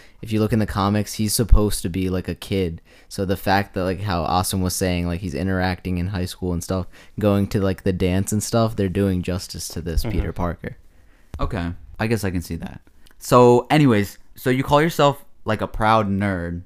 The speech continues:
Speaker 3: What, what qualifies you? Like, what are the
Speaker 2: Well, I
Speaker 3: qualities to
Speaker 2: mean,
Speaker 3: be?
Speaker 2: I showed you guys the pictures, right? You guys saw the pictures, right?
Speaker 3: We saw the, we saw the pictures. Tell us a little bit about that for everybody who's listening.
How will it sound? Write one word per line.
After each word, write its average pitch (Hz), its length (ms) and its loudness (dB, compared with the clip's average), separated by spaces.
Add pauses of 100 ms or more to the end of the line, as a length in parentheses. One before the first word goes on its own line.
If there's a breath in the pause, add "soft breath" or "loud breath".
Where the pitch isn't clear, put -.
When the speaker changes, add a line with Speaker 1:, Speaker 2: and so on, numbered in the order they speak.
(280)
Speaker 3:
What, 135 320 6 (220 loud breath)
what 135 260 0
qualifies 117 800 4
you? 92 120 -4
Like, 92 140 -2
what 117 140 2
are - 20 0
the - 60 2
Speaker 2:
Well, - 80 -14
I - 20 -12 (280)
Speaker 3:
qualities 107 220 -2
to 110 40 -2
Speaker 2:
mean, 98 140 -4
Speaker 3:
be? 92 400 -2
Speaker 2:
I 107 80 -2
showed 117 240 -2
you 117 60 -2
guys 113 240 6
the 110 60 -2
pictures, 104 520 -2
right? 98 200 -2
You 117 100 -2
guys 120 200 6
saw 123 140 2
the 120 80 0
pictures, 98 440 -4
right? 101 120 0
Speaker 3:
We 113 60 2
saw 143 260 6
the, 135 80 0
we 131 160 0
saw 143 180 2
the 139 80 -4
pictures. 101 380 0
Tell 123 160 4
us 117 100 0
a 120 40 -2
little 107 140 0
bit 104 120 0
about 95 220 0
that 92 180 0
for 104 100 0
everybody 101 300 2
who's 95 160 -4
listening. 92 360 -6